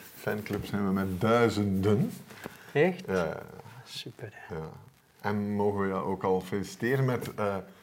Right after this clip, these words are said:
Speaker 1: prijs voor het beste samenspel op het
Speaker 2: Ja,
Speaker 1: theaterfestival?
Speaker 2: ik ben zo...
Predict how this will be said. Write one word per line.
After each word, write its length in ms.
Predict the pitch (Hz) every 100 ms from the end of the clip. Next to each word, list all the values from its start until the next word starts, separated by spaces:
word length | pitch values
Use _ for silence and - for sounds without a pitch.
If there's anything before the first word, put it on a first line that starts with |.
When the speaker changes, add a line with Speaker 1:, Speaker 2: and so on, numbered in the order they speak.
| _ _
Speaker 1:
prijs 320 | 120 147 175
voor 240 | 143 139 127
het 240 | 123 - 110
beste 340 | 131 139 131
samenspel 800 | - 131 143 160 - 151 160 170 - - - - - -
op 180 | 127 -
het 100 | 113
Speaker 2:
Ja, 100 | 147 143 147 151 160 156
Speaker 1:
theaterfestival? 420 | 143 143 143 160
Speaker 2:
ik 120 | 151 131
ben 420 | 139 139 - 127
zo... 540 | 113 135 147 151 143